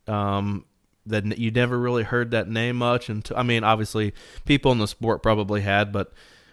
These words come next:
prior to him getting on that box with, uh, with Larson, um, I feel like they're, like, the perfect match. I feel like they're a Jimmy and, um, Chad Knaus type of connection on, on the, the race car.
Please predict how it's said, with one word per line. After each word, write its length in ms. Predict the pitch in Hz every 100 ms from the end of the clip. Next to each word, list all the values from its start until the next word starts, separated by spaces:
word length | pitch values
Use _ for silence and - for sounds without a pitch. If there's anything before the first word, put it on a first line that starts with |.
| -
prior 240 | - 139 139
to 80 | 123
him 220 | 135 127
getting 220 | 127 117
on 180 | 117 117
that 200 | 110 101
box 400 | 107 131 - -
with, 320 | 104 101 -
uh, 320 | 104 101 101
with 240 | 101 110 -
Larson, 580 | 104 127 160 107 101 98
um, 340 | 104 101 98 - - _ _ -
I 100 | 101
feel 180 | -
like 180 | 135 120
they're, 140 | 113 110
like, 220 | 104 104
the 120 | -
perfect 500 | - - 123 117 101
match. 380 | 71 104 107 -
I 80 | 98
feel 180 | - 123
like 240 | 117 110
they're 440 | 113 110 110 101 - - 104
a 180 | 101 110
Jimmy 420 | 101 110 110 110
and, 320 | 107 101 101 -
um, 420 | 101 98 98 101 - _
Chad 260 | - 110 104
Knaus 540 | 107 101 101 101 - - _ -
type 260 | 110 104
of 140 | 101 98
connection 640 | 110 101 98 104 101 98
on, 200 | 92 98 -
on 240 | 107 104
the, 240 | 101 98 98 - -
the 80 | 101
race 200 | 101 -
car. 260 | 90 90